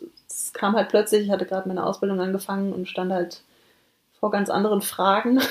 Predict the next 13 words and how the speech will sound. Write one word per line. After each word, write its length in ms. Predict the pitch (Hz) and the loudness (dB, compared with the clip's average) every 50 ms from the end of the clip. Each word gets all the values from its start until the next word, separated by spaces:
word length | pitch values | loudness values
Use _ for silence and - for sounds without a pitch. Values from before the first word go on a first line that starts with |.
| - - | -2 -4
<laughs> 160 | 254 - - | -6 -2 -2
Also 220 | 233 240 202 220 | -2 0 4 4
erstmal 340 | 202 220 208 - - 202 202 | 4 4 4 2 0 -2 -2
so, 240 | 202 208 196 208 208 311 359 - - - - - - - - _ | 0 0 0 2 2 2 2 2 -2 -8 -8 -10 -14 -18 -10 _
wie 140 | 226 214 | -4 -2
es, 160 | 208 - - - | -2 -2 -2 -2
wie 120 | 202 208 | -4 -4
es 100 | 208 208 | -2 -2
überhaupt 340 | 196 196 196 196 190 - - | 0 0 2 2 2 2 2
weitergeht. 580 | 196 202 208 233 214 214 - 208 208 214 208 | 2 2 2 2 -2 -2 0 0 0 0 0
Und 600 | - - 196 190 190 190 190 190 - - - - - _ _ _ _ _ | -2 -4 -4 -2 -2 -2 -4 -4 -6 -8 -10 -12 -16 _ _ _ _ _
ja, 360 | - 196 180 190 175 180 208 208 | -6 0 2 4 6 8 8 8
also 340 | 170 196 196 196 185 180 | 8 8 6 4 4 4